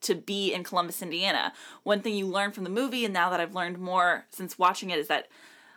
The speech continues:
um, Columbus, Indiana is this really small town that just happens to be home to some, like, the most beautiful architecture in the com-, in the country. Um, and it's,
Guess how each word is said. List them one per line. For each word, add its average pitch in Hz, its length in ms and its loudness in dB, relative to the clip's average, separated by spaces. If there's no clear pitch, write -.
um, 175 380 2
Columbus, 240 340 2
Indiana 254 340 2
is 247 140 0
this 208 200 2
really 247 320 2
small 233 320 2
town 233 340 0
that 202 100 -4
just 196 160 -4
happens 214 680 -2
to 220 100 0
be 220 120 2
home 214 400 -2
to 202 120 -6
some, 202 180 -6
like, 196 200 0
the 185 60 -8
most 185 240 -6
beautiful 196 500 -2
architecture 170 480 -2
in 151 120 0
the 147 60 -6
com-, - 240 -8
in 196 80 0
the 170 60 -2
country. - 540 -4
Um, 143 400 4
and 196 160 4
it's, - 340 -4